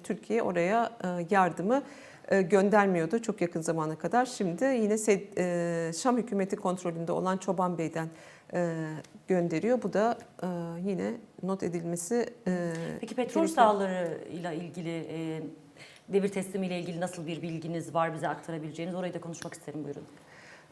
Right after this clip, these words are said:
Speaker 1: Ee, yine önemli bir, e,
Speaker 2: Evet.
Speaker 1: konu. Özellikle bu petrol sahalarının kontrolü, buradan gelirler. Eski S D G'nin gelirlerinin yüzde yetmişe yakınını bu petrol sahalarından elde edilen,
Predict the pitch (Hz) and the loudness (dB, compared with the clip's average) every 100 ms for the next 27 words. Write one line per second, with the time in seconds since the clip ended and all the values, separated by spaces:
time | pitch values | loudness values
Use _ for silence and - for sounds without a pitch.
0 | - 202 196 190 180 254 269 208 214 214 | 0 2 2 0 2 6 6 8 8 8
1 | 220 196 180 - 202 196 190 190 - 214 | 6 4 0 2 4 6 4 2 2 4
2 | 220 202 202 202 220 214 214 214 214 214 | 4 6 6 6 4 0 2 0 2 0
3 | 214 214 196 190 196 220 226 226 220 208 | 2 0 2 2 2 2 0 2 2 4
4 | 202 185 175 180 180 190 190 180 185 175 | 0 2 2 0 2 4 4 4 2 2
5 | 175 - - 226 - 202 190 190 185 247 | 2 2 0 -2 6 8 8 6 6 6
6 | 302 220 196 208 214 226 214 196 220 220 | 6 6 6 8 8 8 6 8 8 8
7 | 220 - 214 - - _ _ - 226 220 | 2 -4 -8 -14 -20 _ _ 2 6 6
8 | 214 220 214 277 233 220 214 233 226 226 | 4 4 4 4 6 4 4 0 2 2
9 | 220 202 185 190 214 214 - - - - | 2 0 2 4 2 0 -8 -18 -20 -16
10 | - 190 180 175 208 185 190 190 185 175 | 0 2 2 4 4 4 4 4 4 2
11 | 196 208 | 2 2